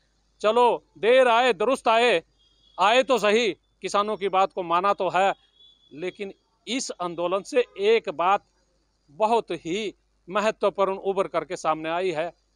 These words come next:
किसान बोलना सीख गए हैं अब, और किसान अपने हकों की आवाज़ के लिए लड़ना भी सीख गए हैं।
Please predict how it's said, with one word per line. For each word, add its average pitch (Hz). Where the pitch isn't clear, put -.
किसान 196
बोलना 190
सीख 208
गए 190
हैं 156
अब, 143
और 214
किसान 262
अपने 233
हकों 196
की 240
आवाज़ 190
के 185
लिए 165
लड़ना 190
भी 190
सीख 170
गए 160
हैं। 123